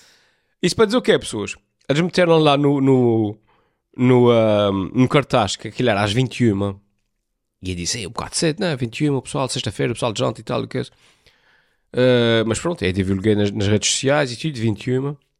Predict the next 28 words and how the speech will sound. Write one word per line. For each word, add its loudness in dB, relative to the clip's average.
Obviamente 0
que -10
aquilo -4
era -2
cinco, -2
cinco -4
para 0
as -2
vinte 0
e 2
uma. -6
E, -4
e -4
a -8
sala -6
estava -4
meio 2
vazia, 2
né? -2
Aquilo -20
tinha -14
lá, -10
tipo, -20
tinha -2
quatro 0
pessoas 0
na 2
sala, -2